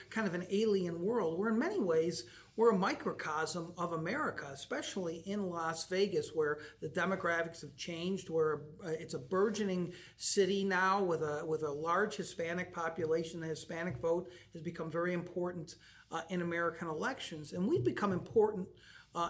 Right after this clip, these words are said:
in national American elections because for two reasons. First, we got moved up in the primary process, uh, to become an early deciding state, and so we, so the candidates pay a lot more attention to us, and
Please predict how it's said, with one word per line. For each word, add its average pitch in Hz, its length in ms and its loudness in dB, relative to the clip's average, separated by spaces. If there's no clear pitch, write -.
in 180 180 2
national 220 840 0
American 160 500 -2
elections 151 460 -6
because - 240 -6
for 208 100 -4
two - 220 0
reasons. 156 420 -2
First, - 300 0
we 226 80 2
got 226 200 2
moved 208 280 4
up 202 160 2
in 170 80 0
the 160 60 -4
primary 196 600 0
process, - 840 -10
uh, 160 240 -2
to - 140 -8
become 185 400 -2
an 170 80 0
early 190 640 4
deciding 165 540 0
state, 185 440 2
and 165 100 -8
so - 140 -6
we, 170 220 0
so - 260 0
the 170 80 -2
candidates 247 540 -2
pay 165 160 -2
a 156 80 2
lot 151 180 -4
more 156 160 -2
attention 147 440 -2
to 170 160 -6
us, 190 120 -4
and 277 380 0